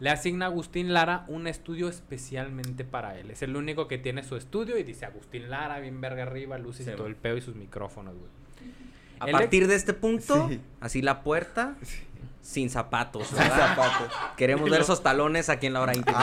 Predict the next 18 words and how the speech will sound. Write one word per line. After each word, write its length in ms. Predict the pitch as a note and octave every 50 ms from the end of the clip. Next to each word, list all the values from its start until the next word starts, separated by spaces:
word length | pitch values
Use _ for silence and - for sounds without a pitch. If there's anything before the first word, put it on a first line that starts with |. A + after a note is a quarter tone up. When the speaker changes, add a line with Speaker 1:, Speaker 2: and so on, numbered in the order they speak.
| D3 F3+
Speaker 3:
Ay. 720 | G#3 G3+ A3+ A#3 - G3 F#3 - E3 - - - - - - -
Speaker 1:
Y 60 | F3+
el 120 | F3 F3 F3
Speaker 3:
Muy 100 | F#3 F3+
Speaker 1:
letrero, 320 | D3 D#3 D#3+ D#3+ E3 E3
Speaker 3:
fetichista, 60 | D#3
Speaker 1:
"Bienvenido 420 | D#3+ E3 D3 C3 D#3+ D#3 E3 F3 F#3+
a 40 |
Speaker 3:
señor. 60 | G3+ G3
Speaker 1:
la 80 | F#3
República, 500 | E3 D3 C#3 C#3 D3 D3+ D#3 E3+ D#3+ E3+ D#3
Agustín 400 | C#3 C3+ C3+ - - C#3 C#3 C3+
Lara". 260 | B2 G#2+ A2+ C3 -
<laughs> 420 | - B3 - B3+ - G3+ E3+ D#3
Speaker 3:
Sí. 40 | D3
Speaker 1:
Que 100 | D#3 E3
se 200 | - - E3 -
cuadre. 280 | - D#3+ C#3 C3 C3+